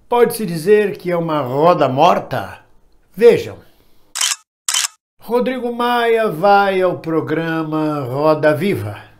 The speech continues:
que é de sobejo conhecido pelas manobras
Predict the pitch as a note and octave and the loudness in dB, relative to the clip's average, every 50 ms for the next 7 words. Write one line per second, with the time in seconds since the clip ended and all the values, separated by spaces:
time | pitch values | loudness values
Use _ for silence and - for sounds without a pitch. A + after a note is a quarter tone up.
0 | _ _ _ _ _ _ _ _ _ _ _ _ _ _ _ _ _ _ _ _ | _ _ _ _ _ _ _ _ _ _ _ _ _ _ _ _ _ _ _ _
1 | _ _ _ _ _ _ _ _ _ _ _ - - A#3 A#3+ A#3+ A#3+ A#3 A3 - | _ _ _ _ _ _ _ _ _ _ _ -10 0 2 4 4 4 2 0 0
2 | A#3 A3 - - - - B3+ A#3 F#3+ E3+ B3 B3+ B3 A#3+ A3+ A3 F#3 F#3+ G3+ G#3+ | -2 -6 -8 -8 -2 2 2 2 4 6 6 8 10 10 8 8 4 -2 -4 -4
3 | G3+ G3 - - F#3+ G3+ G3 F#3 F3+ - - - - F3+ F#3 F3 E3+ C#3+ D#3 D#3+ | -6 -6 -6 -4 -2 -2 -2 -2 -4 -6 -8 -6 -6 -4 -4 -2 -4 -4 -6 -8
4 | D#3+ - F3 E3+ D#3+ D#3 A#2 A#2+ D3 D#3 C#3+ C3+ D3+ D#3 D3 C#3+ C3+ C3+ C#3 C3+ | -6 -4 -4 -2 -2 -2 -4 -4 -6 -6 -6 -4 -4 -4 -4 -4 -4 -4 -6 -6
5 | A#2+ G#2+ - - - - | -6 -8 -10 -14 -16 -18